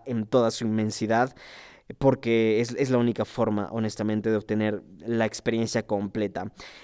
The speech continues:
Eh, el tema es que Ad Astra es un espectáculo que invita a la reflexión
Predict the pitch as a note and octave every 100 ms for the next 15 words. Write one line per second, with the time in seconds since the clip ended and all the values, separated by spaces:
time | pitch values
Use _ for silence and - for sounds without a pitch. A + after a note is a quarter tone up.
0 | - A2 A#2 G#2 G#2+ A#2+ A#2+ C3 C3 B2+
1 | - A#2+ A2+ - A#2+ A#2+ A#2 - A2+ A2
2 | A2+ A2 - - B2 A#2 A#2 A2 A2 G#2+
3 | G#2 A2+ G#2+ A2 G2+ G2+ G#2 G2+ - B2+
4 | C3+